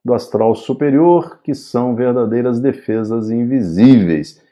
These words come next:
Quem disse isso foi a Liane, de Belo Horizonte. E precisamos ir aqui pra nossa reflexão, gente. Já são quinze pras nove.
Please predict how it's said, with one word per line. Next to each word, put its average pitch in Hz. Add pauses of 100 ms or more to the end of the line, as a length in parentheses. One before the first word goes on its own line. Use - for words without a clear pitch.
(140)
Quem 123
disse 110
isso 127
foi 131
a -
Liane, 143 (480)
de 139
Belo 113
Horizonte. 98 (560)
E 175 (840)
precisamos 113
ir 135
aqui 131
pra 139
nossa 131
reflexão, 131
gente. 80
Já 85
são 104
quinze 143
pras 120
nove. 101